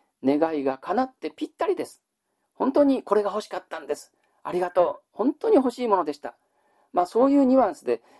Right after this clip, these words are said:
願いが叶ってぴったりですという語呂を覚えておきますと、そのぴったり感が二番の訳を導きます。それが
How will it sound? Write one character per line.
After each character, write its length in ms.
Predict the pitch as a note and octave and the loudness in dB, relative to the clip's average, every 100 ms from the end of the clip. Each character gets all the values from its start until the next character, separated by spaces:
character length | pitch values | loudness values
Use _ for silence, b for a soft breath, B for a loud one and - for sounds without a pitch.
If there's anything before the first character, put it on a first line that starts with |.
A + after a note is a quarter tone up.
| - | 0
願 300 | C#3+ D#3+ D#3 | 2 2 -2
い 20 | |
が 120 | C3+ | -8
叶 220 | C3 E3+ G#3 | -8 -6 -4
っ 60 | |
て 100 | - | -4
ぴ 120 | - | -6
っ 40 | B3 | -10
た 180 | - D4+ | -2 0
り 80 | |
で 100 | C#4+ | 0
す 80 | D#4 | 0
と 100 | - | -2
い 120 | F#3 | -2
う 80 | D3 b b - C3+ | -4 b b -8 2
語 120 | F3 | 2
呂 120 | F#3+ | 4
を 60 | F3+ | 2
覚 140 | G3+ | 0
え 20 | |
て 80 | D#3+ | -2
お 20 | |
き 100 | C3 | -4
ま 140 | C3 B2 | -4 -2
す 80 | |
と、 200 | - F#3+ b b b | 0 0 b b b
そ 120 | - | -4
の 120 | A#3 | -2
ぴ 160 | G#3 B3+ | -2 -8
っ 60 | C4 _ | -12 _
た 120 | - | -4
り 140 | D4+ C#4 | -4 -2
感 300 | C4+ A#3+ B3 | -4 -2 0
が 200 | D#4+ - - | 0 -2 -4
二 140 | F#3 | 2
番 200 | F#3+ E3 | 2 4
の 80 | D3+ | 2
訳 180 | D3 - | 0 2
を 200 | B3+ C3 | 0 0
導 280 | C3+ B2+ A2+ | -4 -6 -10
き 100 | - | -14
ま 120 | F#2 | -16
す。 120 | - _ _ _ _ _ _ | -18 _ _ _ _ _ _
そ 100 | - | -8
れ 80 | |
が 200 | F#3+ C3 | -4 -6